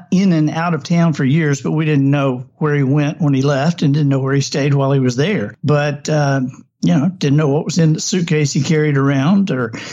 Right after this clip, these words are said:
how old he was. And, and yet this was the first guy who ever, like, told me the truth about myself. I mean, he, he became a, a, a mentor to me, a,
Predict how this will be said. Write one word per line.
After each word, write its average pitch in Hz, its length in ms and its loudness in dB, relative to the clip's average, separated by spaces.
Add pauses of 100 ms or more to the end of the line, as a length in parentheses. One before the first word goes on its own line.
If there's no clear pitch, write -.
(100)
how 185 200 -2
old 170 360 2
he 160 120 2
was. 165 720 -4 (300)
And, 196 380 2 (500)
and 208 160 4
yet 214 400 -2 (100)
this 196 320 -2
was 339 140 -2
the 240 80 -2
first - 320 -4
guy 180 220 0
who 160 260 0
ever, 175 480 0 (460)
like, - 160 -6
told 233 260 2
me 220 120 2
the 147 120 2
truth 175 340 0
about 143 280 0
myself. 135 600 -2
I 131 100 -2
mean, 151 200 0
he, 156 460 2
he 160 260 2
became 160 560 2
a, 123 260 -2 (520)
a, 127 240 -2 (100)
a 131 140 0
mentor 160 680 2
to 151 160 0
me, 143 540 0 (100)
a, 120 220 -4